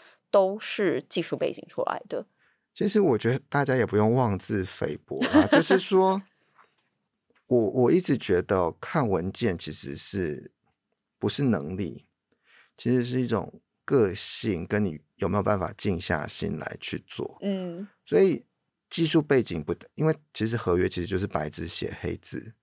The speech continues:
Speaker 2: 我不觉得它的文字有多么的艰涩跟难懂。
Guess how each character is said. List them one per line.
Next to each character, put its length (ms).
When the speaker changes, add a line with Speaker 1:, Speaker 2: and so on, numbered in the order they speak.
Speaker 2:
我 120
不 120
觉 100
得 60
它 120
的 140
文 180
字 140
有 100
多 160
么 140
的 100
艰 320
涩 300
跟 220
难 340
懂。 160